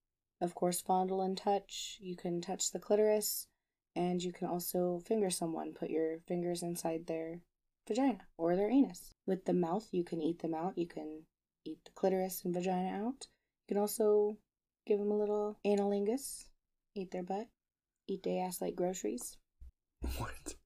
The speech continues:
Speaker 1: That's in a song.
Speaker 2: Oh, God.
Speaker 1: Yeah.
Speaker 2: Wow. That's
Speaker 1: It's, I can't remember who sang it, but it was, like, a mainstream song.
Speaker 2: Oh, my God.
Speaker 1: Anyway, so on to anal. So anal can be done by a person of any gender.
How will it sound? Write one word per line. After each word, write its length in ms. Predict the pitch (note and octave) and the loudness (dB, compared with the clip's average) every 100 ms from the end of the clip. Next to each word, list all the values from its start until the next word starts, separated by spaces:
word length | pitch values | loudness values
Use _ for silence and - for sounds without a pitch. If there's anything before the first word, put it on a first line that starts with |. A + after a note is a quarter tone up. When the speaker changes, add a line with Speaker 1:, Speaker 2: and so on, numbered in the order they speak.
| _ _ - | _ _ -12
Speaker 1:
That's 300 | F3+ F3 - | -10 -10 -6
in 120 | F3+ F3 | 0 0
a 80 | |
song. 540 | E3 - E3 E3 E3+ F3 _ _ _ _ G2+ | 0 -4 -4 -6 -8 -10 _ _ _ _ -4
Speaker 2:
Oh, 140 | B2+ | -4
God. 520 | B2 A#2+ B2+ A2 G#2 A#2 _ _ | -2 -2 0 -2 -4 -10 _ _
Speaker 1:
Yeah. 320 | F3 F3+ F#3+ F#3+ _ | -6 -6 -8 -16 _
Speaker 2:
Wow. 520 | - A2+ F#2+ G2+ G#2 - _ - | -4 2 4 6 4 -2 _ -2
That's 480 | A#2+ - - - - _ _ _ - - _ _ | -2 -2 -8 -10 -14 _ _ _ -20 -20 _ _
Speaker 1:
It's, 180 | F#3+ - - | -4 -2 -2
I 80 | |
can't 200 | F#3 F#3+ | 0 0
remember 200 | F3+ F3+ | 0 0
who 140 | F3 F3 | -2 -4
sang 260 | - F3 | -2 -2
it, 80 | E3+ | -2
but 100 | D#3+ | -2
it 60 | D#3 | -2
was, 140 | E3+ | -2
like, 160 | E3+ E3+ | -4 -4
a 40 | |
mainstream 440 | E3+ E3+ E3+ E3+ F3 | -6 -6 -6 -6 -6
song. 380 | F3 E3+ F3 F3+ | -8 -12 -10 -4
Speaker 2:
Oh, 140 | B2 | 0
my 160 | A2+ G2 | 0 -2
God. 400 | - - - - - _ _ - | -6 -8 -8 -14 -20 _ _ 10
Speaker 1:
Anyway, 260 | B3+ G3 | 12 12
so 180 | F3 - | 10 4
on 180 | - A#3 | 6 6
to 140 | C4 | 6
anal. 460 | F#3+ F#3 D3 F3+ F#3 | 4 4 2 0 -8
So 260 | - G3+ G3 | -2 0 2
anal 260 | G#3+ A#3+ B3+ | 4 4 2
can 200 | B3 G#3+ | 0 0
be 100 | G#3 | 2
done 340 | F3+ F3+ F#3 | 4 2 2
by 540 | E3+ E3 E3+ E3+ E3+ - - | 2 4 4 2 0 -4 -12
a 60 | |
person 380 | - E3+ E3+ F#3+ | -4 -2 -2 -2
of 60 | E3+ | 0
any 180 | F3 | 2
gender. 440 | G#3 D#3+ D#3 D#3+ | 2 0 2 0